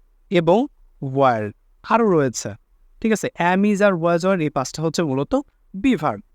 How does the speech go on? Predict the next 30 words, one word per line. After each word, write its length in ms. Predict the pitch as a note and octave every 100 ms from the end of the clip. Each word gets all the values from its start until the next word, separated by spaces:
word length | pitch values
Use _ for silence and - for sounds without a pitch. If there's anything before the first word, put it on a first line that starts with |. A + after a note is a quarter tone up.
| -
ঠিক 140 | B3
আছে? 180 | A3 D3
যেমন 260 | C#3+ D3+ F#3
can 440 | - - D#3+ F3
I 300 | D#3+ D#3+ D3+
get 260 | B2+ D#3 E3
you 120 | G#3+
something 460 | G3 D#3+ C#3+ F3 D#3+
to 100 | F#3
eat? 180 | B2+ - _ - _ _
এই 200 | A#3 B3
যে 120 | G3+ F3+
দেখেন 400 | E3 F3+ E3 C3+
অফার 420 | E3 D#3 F#3 E3+
করা 240 | E3 D3+
হচ্ছে, 400 | D3 C3 - B2+
যার 240 | A#2+ C#3+ C#3+
কারণে 300 | D#3+ D#3+ E3+
আমরা 200 | E3 D#3+
এখানে 340 | - G#3 D#4+ - _ _ _ -
get 320 | C3+ C#3 C#3+ C3
ব্যবহার 340 | B2+ A#2+ B2
করছি। 360 | A2 A#2 - G2+ _ _ _
তাহলে 280 | C3+ D3 E3+
কাউকে 340 | D#3+ C3 D#3+
যদি 180 | D#3+ E3+
কোনো 240 | D#3+ D#3 D#3+
কিছু 200 | F3+ E3
অফার 440 | D#3+ E3+ A3 F#3
করি 340 | - C#3+ G3+